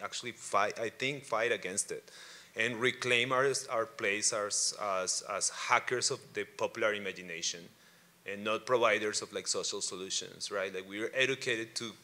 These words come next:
to, to, to compete in the visual landscape and in the visual realm, and I, and I think that's what's so beautiful about art,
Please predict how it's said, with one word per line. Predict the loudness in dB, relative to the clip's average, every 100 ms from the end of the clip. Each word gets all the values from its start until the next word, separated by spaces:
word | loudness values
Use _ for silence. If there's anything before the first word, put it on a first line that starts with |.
| -12
to, | -10 -10 -16 _ -12
to, | -10 -8 -10 -14 -20 -20 -20 _ _ -10
to | -10 -4
compete | -4 -4 -4 -2 -2 -4
in | -6
the | -6
visual | -2 0 0 0
landscape | -4 -6 -6 -6 -8 -12 -16
and | -12
in | -8
the | -6
visual | -4 -4 -2 -4
realm, | -6 -6 -6 -10 -12 -8
and | -6
I, | -8 -10 -14
and | -8
I | -8
think | -6 -4
that's | -2 -2
what's | -4 -6
so |
beautiful | -6 -6 -6 -2 -4
about | -2 -4 -4
art, | -8